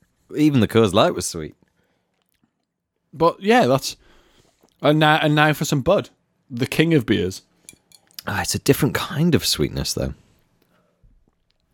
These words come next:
Speaker 2: Mm. Yeah, the, mind you, from the P B R, then trying the Bud,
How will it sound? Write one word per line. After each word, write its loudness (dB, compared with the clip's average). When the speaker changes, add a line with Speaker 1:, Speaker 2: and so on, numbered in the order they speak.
Speaker 2:
Mm. -4
Yeah, 2
the, 0
mind 2
you, 4
from 0
the 0
P 2
B 2
R, 2
then 2
trying 2
the -2
Bud, 0